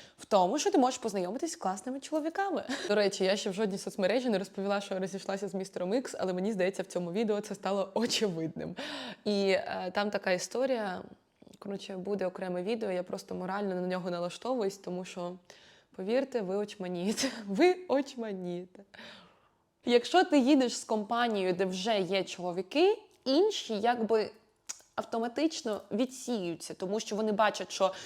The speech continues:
ти вже з кимось, да, і вони розуміють, що це чужа територія, і,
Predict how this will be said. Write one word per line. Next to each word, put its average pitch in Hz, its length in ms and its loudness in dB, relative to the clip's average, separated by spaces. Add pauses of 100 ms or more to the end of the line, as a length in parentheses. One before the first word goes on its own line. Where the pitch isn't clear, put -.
(160)
ти 240 120 4
вже 185 220 2
з - 140 -4
кимось, 202 600 2
да, 226 280 0
і 392 40 2
вони 233 200 0
розуміють, 233 380 0
що - 100 -8
це 214 200 -4
чужа 214 300 0
територія, 277 640 2
і, 220 300 -2